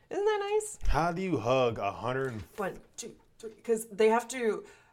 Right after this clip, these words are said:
Speaker 1: there was, like, rules, and I didn't wanna put that in here because that's, like, but, like, you have to hug completely and then release completely.
Speaker 2: They have to do that so fast to get a hundred and sixty in, in a minute. Like, you have to do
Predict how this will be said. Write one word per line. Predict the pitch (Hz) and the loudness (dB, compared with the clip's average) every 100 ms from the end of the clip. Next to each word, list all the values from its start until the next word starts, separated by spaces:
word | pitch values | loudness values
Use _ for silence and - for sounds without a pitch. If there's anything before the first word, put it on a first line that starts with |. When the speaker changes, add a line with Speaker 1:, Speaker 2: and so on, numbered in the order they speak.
| _ _ - | _ _ 0
Speaker 1:
there | 190 220 | 8 8
was, | 226 220 | 8 2
like, | 175 180 | -2 -4
rules, | 160 170 170 156 | -4 0 0 0
and | 160 | 0
I | 151 | 0
didn't | 160 156 | -2 -2
wanna | 151 - | -2 0
put | 160 | 2
that | 151 143 | 2 0
in | 139 | -2
here | 139 | -4
because | 143 143 139 | -6 -6 -4
that's, | 131 - | -4 -2
like, | 143 127 - | -4 -4 0
but, | 151 151 | 0 2
like, | 156 151 | 0 2
you | 170 | 0
have | 160 | 2
to | 147 | 0
hug | - - - - | -2 -6 -4 -4
completely | 185 170 160 165 156 | -4 -10 -10 -10 -10
and | 151 | -8
then | 143 | -10
release | 147 147 143 135 - - - | -8 -8 -10 -10 -14 -14 -20
completely. | - 139 139 - - - _ _ _ | -20 -16 -14 -14 -16 -18 _ _ _
Speaker 2:
They | 156 | -4
have | 175 | -2
to | 143 | 2
do | 151 | 4
that | 143 120 95 | 6 4 0
so | - 139 127 | 0 2 2
fast | 107 127 117 95 - | 2 4 4 2 -4
to | 104 | -4
get | 113 | -2
a | 104 | -4
hundred | - 127 123 107 | -2 -2 -2 -2
and | 107 95 | -4 -4
sixty | - - 127 - 110 107 | -2 2 2 2 -6 -4
in, | 104 98 | -6 -8
in | 98 98 | -10 -12
a | |
minute. | 95 104 92 85 - _ _ _ _ _ _ _ _ _ _ _ - | -6 -6 -6 -12 -20 _ _ _ _ _ _ _ _ _ _ _ -4
Like, | 123 107 | -2 2
you | 139 | 2
have | 147 | 2
to | 135 | 2
do | 131 135 131 123 113 | 4 6 6 2 -2